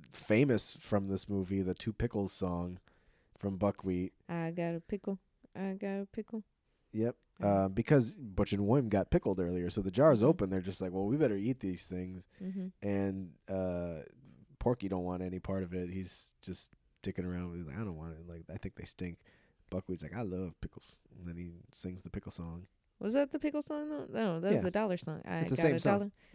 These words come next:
Speaker 2: Oh, they just,
Speaker 1: Yeah, they did,
Speaker 2: it's
Speaker 1: they
Speaker 2: just,
Speaker 1: just, they just changed,
Speaker 2: they just got one
Speaker 1: they
Speaker 2: song.
Speaker 1: just changed, yeah, they only got one melody.
Speaker 2: <laughs>
Speaker 1: Um,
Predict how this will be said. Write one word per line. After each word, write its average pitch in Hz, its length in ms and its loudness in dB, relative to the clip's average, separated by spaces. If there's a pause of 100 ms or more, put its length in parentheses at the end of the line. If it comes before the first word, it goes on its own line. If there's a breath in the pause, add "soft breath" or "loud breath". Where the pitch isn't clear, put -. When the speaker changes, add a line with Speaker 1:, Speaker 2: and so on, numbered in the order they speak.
(160 soft breath)
Speaker 2:
Oh, 175 120 4
they 160 160 4
just, 117 100 4
Speaker 1:
Yeah, 101 100 6
they 110 120 6
did, 113 80 4
Speaker 2:
it's 110 80 0
Speaker 1:
they 120 80 4
Speaker 2:
just, - 160 2
Speaker 1:
just, 117 200 4
they 110 80 2
just 101 180 -4
changed, 104 320 0
Speaker 2:
they 170 40 4
just 175 140 -4
got 156 160 6
one 151 140 0
Speaker 1:
they 160 80 -4
Speaker 2:
song. 156 160 2
Speaker 1:
just 156 120 0
changed, 107 200 0
yeah, 110 160 4
they 110 160 6
only 110 160 4
got 98 120 2
one 95 200 -2
melody. 214 500 4
Speaker 2:
<laughs> 339 480 12 (800 loud breath)
Speaker 1:
Um, 127 680 6